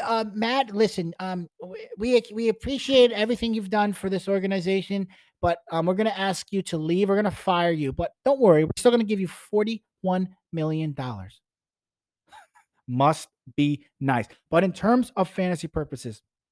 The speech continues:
Baker Mayfield was banged up in this game, and he is hurt, and he will be out this week. Insert P J Walker. Now, he is not the answer at quarterback, obviously, okay? But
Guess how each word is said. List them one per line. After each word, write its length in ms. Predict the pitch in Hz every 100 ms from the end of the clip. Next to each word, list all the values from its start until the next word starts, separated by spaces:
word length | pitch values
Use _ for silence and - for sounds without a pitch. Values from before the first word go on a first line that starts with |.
| _ _ _ _ _ _
Baker 280 | 143 156 190
Mayfield 440 | 180 175 - 165
was 180 | 156 123
banged 340 | - 143 147 151
up 180 | 147
in 80 | 131
this 160 | 123 -
game, 300 | 165 170 139
and 80 | 117
he 140 | 135
is 220 | - 110
hurt, 260 | - 185 156
and 80 | 120
he 100 | 131
will 100 | 120
be 160 | 123 -
out 260 | 143 139 -
this 220 | 120 -
week. 300 | 202 196 _ _ _ _ -
Insert 500 | 156 - - 156 - _ _ _ -
P 160 | 160
J 180 | 139 120
Walker. 460 | 120 160 160 127 113
Now, 300 | 156 127 - _ _ _
he 180 | - 226
is 120 | 190
not 180 | 208 196
the 160 | 185 170
answer 240 | 156 160
at 140 | 131
quarterback, 440 | - 117 101 87 - _ _ -
obviously, 600 | 127 120 104 101 - 87 _ _ -
okay? 300 | - 139 139 _ _ _ _ -
But 200 | 151